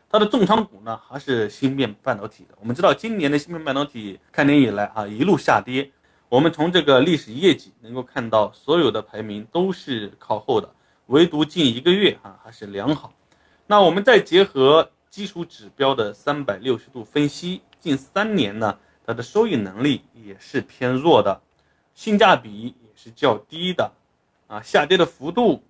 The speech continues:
最大回撤达到百分之五十，也就是说，你如果买它，你中间最大的亏损可能亏一半。波动率是百分之三十九点一二，也就是说垫底的。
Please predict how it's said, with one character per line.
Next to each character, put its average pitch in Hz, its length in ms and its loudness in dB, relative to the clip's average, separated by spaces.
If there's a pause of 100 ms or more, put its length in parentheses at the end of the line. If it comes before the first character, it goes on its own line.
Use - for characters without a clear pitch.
(280)
最 156 160 2
大 135 160 2
回 131 180 -8
撤 131 200 -4
达 113 120 -12
到 127 120 0
百 101 180 -6
分 110 140 -16
之 143 80 2
五 98 260 -4
十， 107 540 -8 (480)
也 123 80 2
就 180 120 6
是 165 80 2
说， 196 160 6
你 139 120 2
如 127 160 -2
果 175 100 2
买 120 240 0
它， 147 220 2
你 117 120 -6
中 160 160 -12
间 160 140 -4
最 160 140 -6
大 160 100 2
的 131 80 0
亏 147 180 -4
损 127 200 -6
可 - 100 -20
能 104 160 -14
亏 - 180 -10
一 131 80 -8
半。 - 320 0 (640)
波 262 160 4
动 247 180 4
率 185 200 -4
是 - 120 -18
百 104 160 -6
分 110 120 -10
之 135 40 -6
三 160 240 -4
十 156 120 -8
九 147 240 -2
点 107 200 -12
一 165 220 -4
二， 156 180 4 (200)
也 107 80 -16
就 123 60 -4
是 123 60 -6
说 131 240 -6
垫 160 320 0
底 104 160 -20 (120)
的。 127 180 -2